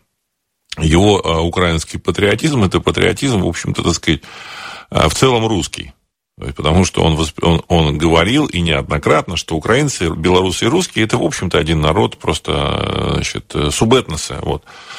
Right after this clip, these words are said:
Так же, как, знаете, у, там, у осетин там есть, значит, там осетины-дегорцы, осетины там, значит, э, еще там, э, я там название там не помню, вот. Там два-три таких, в общем, две-три ветви,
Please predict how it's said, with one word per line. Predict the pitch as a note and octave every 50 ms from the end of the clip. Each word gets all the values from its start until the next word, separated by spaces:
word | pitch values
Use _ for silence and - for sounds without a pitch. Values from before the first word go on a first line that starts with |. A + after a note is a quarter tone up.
| - - -
Так | - B2 A#2+ G#2
же, | F#2+ F#2
как, | - E2+ D2+ C#2+
знаете, | E2+ G2 G2+ E2+ - -
у, | - - - E2 D#2+ D#2 D#2 D2+ D2 C#2+ C#2+
там, | - D2 C#2 D2
у | F2+
осетин | G#2+ G2+ - A#2 G#2 - - F#2 E2 D2 C2+
там | - C#2+ C#2
есть, | D2+ D#2 D#2+ D#2+ - -
значит, | - D#2+ D2 - - D2+ -
там | - C#2+ C#2+
осетины-дегорцы, | D2+ D#2 - - F2 - - E2+ E2 D#2+ D#2 D#2+ F#2+ G#2 A2 B2 C#3+ E3 F3 D3 - - C#3+ B2+ A#2
осетины | G2+ F2 D#2+ - - F2 - - A2 A2 G#2 F#2+
там, | F2 - D#2 C#2+ C#2+ C#2+ C#2+ C#2 C#2
значит, | C2+ C2+ - - D2 C#2 - -
э, | D2 C#2+ C#2+ C#2 C#2+ D2
еще | D2+ D2 - -
там, | - C#2+ C#2 -
э, | - - - - G1+ G1+ G1+ G1+ G1+ G1+
я | G1+ -
там | - - C#3 C#3+
название | D3+ D#3 - D#2+ - D2 C#2 C2+
там | - - C#2+
не | D2 D#3+ E3
помню, | - - C3 A#2+ - - - -
вот. | - - - - - - - - - - - - -
Там | - - E2
два-три | - A2 C#3 D#3+ D3+ - - A#2 A#2+ B2
таких, | - G2+ E2+ - - F#2 - -
в | -
общем, | D#2 - - F2 D#2+
две-три | D2+ E2+ F#2+ A#2+ A#2 - G2+ -
ветви, | D2+ C#2+ C2+ - - - - - A1 A1+ A#1 A1+